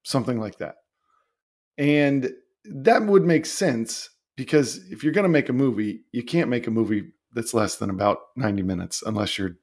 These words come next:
Dana Carvey making Master of Disguise. It's, so they're gonna, you're gonna make a movie that's ninety minutes or ninety pages long. The script is gonna be about ninety pages long,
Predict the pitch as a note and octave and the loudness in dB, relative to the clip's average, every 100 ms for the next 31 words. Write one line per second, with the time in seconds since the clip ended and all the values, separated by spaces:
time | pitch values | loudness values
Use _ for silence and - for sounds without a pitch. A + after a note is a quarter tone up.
0 | - A2 G2+ - F#2+ F#2 F#2 F2 - F#2 | -2 0 0 -2 -4 -2 -2 -4 -4 -2
1 | F#2 - F2+ E2 - G2 F#2 F#2 - _ | -4 -4 -10 -10 -12 -12 -14 -16 -20 _
2 | _ _ _ _ D3 C#3+ - - - - | _ _ _ _ 2 2 -2 -8 -12 -20
3 | G#3 G3+ - - _ - - F#3+ G3 F#3 | -20 -20 -20 -20 _ -8 4 6 6 4
4 | G#3+ E3 - D#3 - D3+ D3 D#3 F#3 G3+ | 4 2 -2 -12 -12 -12 0 4 4 4
5 | F#3+ F3+ F#3 E3+ D#3 E3+ E3+ D#3 D#3 D3 | 2 4 6 6 6 4 2 2 0 -2
6 | - A#2 E3+ D#3+ D#3+ D#3 C3 A#2 C#3+ C3+ | -4 0 0 2 2 2 0 2 4 4
7 | C3+ A#2+ - - E3 D#3 A#2+ C#3 C3 B2 | 0 -4 -12 -6 -4 -2 -2 -2 0 0
8 | A#2 B2 B2+ B2 A#2+ G#2 A2+ A#2+ A#2+ | 0 0 -2 -2 -4 -6 -4 -2 -2